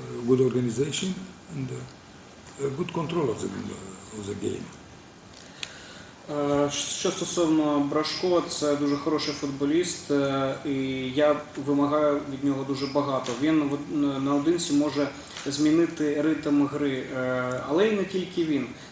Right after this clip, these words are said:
Speaker 2: Сидорчук, в принципі, був хорошим капітаном, ми йому дуже вдячні за все, і я, е, радий, що він має хороший контракт із бельгійським клубом на декілька років, тож ми можемо йому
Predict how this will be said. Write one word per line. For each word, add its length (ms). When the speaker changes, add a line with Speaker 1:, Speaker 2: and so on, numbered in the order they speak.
Speaker 2:
Сидорчук, 300
в 100
принципі, 400
був 180
хорошим 360
капітаном, 680
ми 80
йому 240
дуже 220
вдячні 560
за 60
все, 340
і 100
я, 260
е, 240
радий, 260
що 180
він 260
має 480
хороший 300
контракт 480
із 180
бельгійським 600
клубом 280
на 60
декілька 400
років, 280
тож 140
ми 100
можемо 360
йому 320